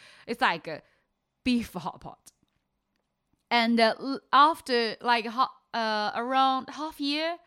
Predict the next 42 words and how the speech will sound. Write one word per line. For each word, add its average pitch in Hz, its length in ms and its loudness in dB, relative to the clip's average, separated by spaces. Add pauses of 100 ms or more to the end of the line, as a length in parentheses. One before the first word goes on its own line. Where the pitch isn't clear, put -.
(420)
half 302 200 -8
year 294 180 0
later, 269 340 -4
he 220 340 -6
has 220 420 -6
a, 185 100 -6
he 208 240 -8
released 214 480 -6
a 180 100 -8
vegan 185 400 -8
hot - 180 -16
pot - 160 -20 (400)
just 202 180 -10
for 185 140 -8
us. 135 380 -14 (800)
And 240 300 2
also, 254 500 0
and, 226 220 -4 (220)
and 247 160 -2
later, 302 460 -2 (220)
he's 262 200 -8
like, 240 300 0
uh, 202 160 -4 (360)
"Okay, 359 200 -4
you 370 80 -2
know, 370 100 0
everyone, 359 420 0
you 339 100 -6
know, 339 160 -4 (180)
if - 200 -8
you, 320 400 -6
if 302 220 -12
you, 302 260 -4
if 285 140 -6
you 294 220 -8
eat 285 260 -6
meat 269 340 -6
hot 240 260 -12
pot, - 160 -10 (320)
use 254 420 -4
this 277 260 -4
spoon. 180 600 -10